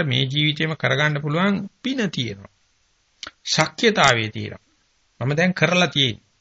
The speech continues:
ලකුණු සියයට තිස් තුනක් මම ලබලා තියෙන්නේ පාස් වෙලයි තියෙන්නේ. මට ඕන නම් ක්‍රෙඩිට් එකක් ගන්න පුළුවන්, මට ඕන නම් ඩික්ටින්ෂන් පාස් එකක් ගන්න පුළුවන්. ඒකට ඊට මත්තේ වැඩ කරන්න. එහෙම නැත්නම් බේසික් ඩිග්‍රී එක දැන් හරි. මට ඕන නම් පෝස්ට් ග්‍රැජුවේට් කරන්න පුළුවන්. මට ඕන නම් පී එච් ඩී කර-, ඉවර කරන්න පුළුවන් කියලා දැනගන්න.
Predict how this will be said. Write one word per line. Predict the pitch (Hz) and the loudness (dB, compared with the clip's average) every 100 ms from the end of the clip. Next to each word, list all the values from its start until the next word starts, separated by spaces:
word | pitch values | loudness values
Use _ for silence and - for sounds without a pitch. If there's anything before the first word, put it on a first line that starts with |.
| _ 117 | _ -10
ලකුණු | 110 135 139 | -8 -8 -6
සියයට | 127 135 131 | -2 -2 -2
තිස් | 127 - | -4 -2
තුනක් | - 185 | 0 0
මම | 185 165 | 0 2
ලබලා | 147 143 135 | 2 2 0
තියෙන්නේ | 170 180 | 0 6
පාස් | 180 175 | 8 8
වෙලයි | 170 147 | 6 4
තියෙන්නේ. | 160 131 - | 4 -2 -2
මට | 127 131 | -4 0
ඕන | 139 135 | 0 0
නම් | 160 269 _ _ _ _ _ | 0 -2 _ _ _ _ _
ක්‍රෙඩිට් | - 160 - | 0 0 2
එකක් | 180 175 | 2 4
ගන්න | 170 165 | 2 2
පුළුවන්, | 160 185 185 | 2 2 4
මට | 170 | 2
ඕන | 180 | 0
නම් | 175 196 | 0 0
ඩික්ටින්ෂන් | 175 - 170 175 156 | -2 -4 -2 -2 0
පාස් | 151 139 | 0 0
එකක් | 139 135 | -2 -2
ගන්න | 127 - | -4 -6
පුළුවන්. | - - - _ _ _ _ _ _ _ | -8 -14 -14 _ _ _ _ _ _ _
ඒකට | - 139 190 | -2 0 2
ඊට | 175 165 156 | 2 2 0
මත්තේ | 139 - 180 | -4 -2 0
වැඩ | 139 | 2
කරන්න. | 131 123 | 2 -2
එහෙම | 117 | -2
නැත්නම් | 123 120 156 151 | -2 -2 -2 0
බේසික් | 139 135 143 | 0 -2 -4
ඩිග්‍රී | 139 135 135 | -4 -2 0
එක | 120 | 0
දැන් | 110 110 | -2 0
හරි. | 127 180 294 - - - _ | 0 0 -2 -10 -20 -20 _
මට | 120 123 | -2 0
ඕන | 127 131 | 2 2
නම් | 196 | 2
පෝස්ට් | 190 151 - | 0 -2 -2
ග්‍රැජුවේට් | 135 123 120 | -2 -2 -4
කරන්න | 123 113 113 | -4 -4 -4
පුළුවන්. | 107 120 196 | -4 -2 0
මට | 170 147 | 0 -2
ඕන | 139 131 | -2 -2
නම් | 135 | -4
පී | 135 123 | -4 -4
එච් | 117 | -4
ඩී | 156 | -6
කර-, | 185 220 | -6 2
ඉවර | 190 190 | 4 4
කරන්න | 165 147 | 4 2
පුළුවන් | 139 139 139 | 0 -2 -2
කියලා | 139 196 | 0 0
දැනගන්න. | 165 127 - | 0 0 -4